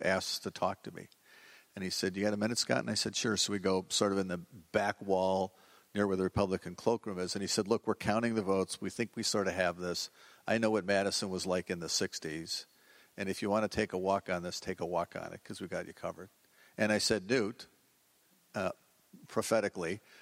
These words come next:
there'll become a time when you'll be mad at me about votes I'm gonna take because of political reasons,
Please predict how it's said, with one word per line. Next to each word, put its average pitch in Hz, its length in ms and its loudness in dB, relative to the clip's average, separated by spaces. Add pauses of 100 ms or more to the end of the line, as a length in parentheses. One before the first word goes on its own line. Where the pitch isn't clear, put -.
(120)
there'll 131 100 6
become 120 320 0
a 113 40 0
time 123 300 2
when 113 140 0
you'll 107 80 4
be 101 140 2
mad 104 260 4
at 127 120 0
me 135 380 0
about 101 320 2
votes 107 280 2
I'm 135 160 0
gonna 113 160 0
take 107 280 2 (200)
because 107 300 2
of 101 100 -2
political 113 420 0
reasons, 135 420 -4